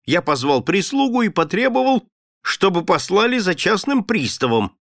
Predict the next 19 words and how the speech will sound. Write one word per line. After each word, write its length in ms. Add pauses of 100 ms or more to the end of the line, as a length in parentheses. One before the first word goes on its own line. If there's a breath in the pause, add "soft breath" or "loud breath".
(100)
Никто, 420
однако 380
же, 160
не 160
трогался 600
с 100
места. 540 (340)
Я 260
объявил 500
им 120
тогда 320
своё 380
звание 540
и 40
сказал, 440
что 160
если 360
сейчас 640
же 260